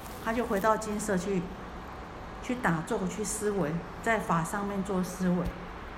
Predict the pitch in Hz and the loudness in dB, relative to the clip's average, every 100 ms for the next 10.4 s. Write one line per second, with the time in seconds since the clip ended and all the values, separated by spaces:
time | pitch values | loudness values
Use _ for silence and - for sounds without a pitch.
0 | - - - - - - - - - - | -10 -10 -10 -12 -12 -12 -12 -12 -10 -10
1 | - - - - - - - - - - | -10 -10 -10 -10 -10 -10 -10 -10 -10 -10
2 | - - - - - - - - - - | -10 -10 -10 -10 -10 -10 -10 -6 -4 8
3 | 233 294 320 269 247 254 247 220 202 - | 10 12 12 12 10 10 10 10 10 12
4 | 294 240 185 214 262 269 226 196 202 202 | 12 12 10 8 8 8 8 8 8 8
5 | 202 220 214 214 196 156 170 196 175 202 | 8 8 8 6 4 4 4 4 4 2
6 | 214 190 208 180 170 - - 214 170 165 | 2 4 4 2 0 -4 2 4 6 4
7 | 170 175 175 175 160 156 156 - - - | 4 4 4 0 0 0 0 -4 -8 -10
8 | - - - - - - - - - - | -10 -10 -10 -10 -10 -10 -10 -8 -4 -4
9 | - - - - 254 277 285 254 - 185 | -4 -12 -12 4 10 12 10 4 0 2
10 | 190 - 220 226 | 2 2 2 2